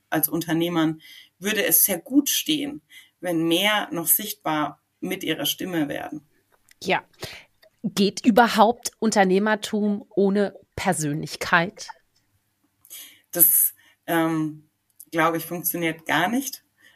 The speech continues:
Speaker 1: Und, ähm, was ich immer so spannend finde, es gibt ja ganz viele Menschen, die einem dann erklären, ne,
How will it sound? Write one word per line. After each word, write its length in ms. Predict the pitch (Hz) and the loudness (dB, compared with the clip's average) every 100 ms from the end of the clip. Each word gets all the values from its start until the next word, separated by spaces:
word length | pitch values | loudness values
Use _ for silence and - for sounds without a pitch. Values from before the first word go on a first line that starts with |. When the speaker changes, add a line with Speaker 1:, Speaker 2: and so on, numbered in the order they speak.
| _ | _
Speaker 1:
Und, 640 | - 165 165 165 165 160 - | -6 0 2 2 0 -2 -2
ähm, 600 | 160 156 160 160 151 156 - | 0 2 2 0 -4 -10 -4
was 180 | 170 170 | 0 0
ich 140 | 190 | 0
immer 180 | 185 175 | -4 -4
so 100 | 156 | -4
spannend 480 | 160 - 160 175 160 | -6 -4 -4 -2 -6
finde, 520 | - 175 196 220 226 _ _ _ _ _ _ - | -8 -6 -6 -10 -12 _ _ _ _ _ _ -6
es 180 | - - - - - - - | -2 -4 -4 -14 -14 -14 -10
gibt 180 | 160 | 0
ja 80 | 175 | 2
ganz 240 | 151 147 156 | 4 0 0
viele 140 | 156 | 0
Menschen, 840 | 147 160 156 160 151 147 151 147 | 2 0 0 0 0 0 0 -2
die 120 | 156 | 0
einem 140 | 151 151 | 0 0
dann 160 | 147 | -2
erklären, 680 | 147 147 156 151 147 147 - _ _ _ - | -4 -4 -4 -2 -2 -2 -6 _ _ _ -8
ne, 380 | 185 180 180 | 0 2 2